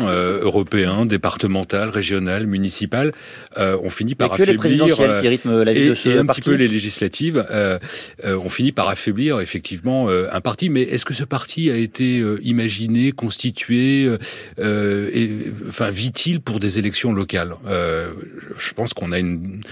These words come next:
Speaker 1: on a une réponse, euh, depuis hier soir avec un scrutin où effectivement, euh, les seules villes que vous avez évoquées, je rajouterais peut-être Nevers où le, le maire sortant est, est en position, euh, ballottage favorable. Euh, mais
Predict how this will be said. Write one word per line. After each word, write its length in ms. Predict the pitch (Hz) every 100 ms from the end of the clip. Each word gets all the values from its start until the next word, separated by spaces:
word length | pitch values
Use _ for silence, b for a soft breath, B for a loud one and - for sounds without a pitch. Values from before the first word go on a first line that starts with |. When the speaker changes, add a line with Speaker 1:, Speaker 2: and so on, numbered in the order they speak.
| B -
Speaker 1:
on 100 | 85
a 60 |
une 100 | 78
réponse, 460 | 87 107 170 175 -
euh, 260 | 92 85 85
depuis 280 | 73 - 90
hier 200 | 87 -
soir 280 | - 127
avec 280 | 85 82 -
un 220 | 82 78
scrutin 460 | 78 - - 131 139
où 180 | 101 92 B B B B
effectivement, 500 | - 80 90 123 131
euh, 60 | 90
les 140 | 80
seules 220 | 80 107
villes 200 | 87 113
que 100 | -
vous 180 | 85 80
avez 160 | 85 80
évoquées, 320 | 80 80 117
je 80 | -
rajouterais 360 | 80 - -
peut-être 360 | 87 - 98 -
Nevers 420 | 98 92 104 113 82
où 80 |
le, 160 | 82 82
le 140 | 80
maire 180 | 82 87
sortant 440 | - - - 98 87
est, 100 | - B B -
est 60 |
en 100 | 82
position, 640 | 78 87 76 - 98 87 78
euh, 200 | 78 78 -
ballottage 760 | - 92 76 80 80 78 82
favorable. 460 | - 87 85 139 139 B B B -
Euh, 600 | 98 92 92 92 87 87 B B -
mais 200 | 113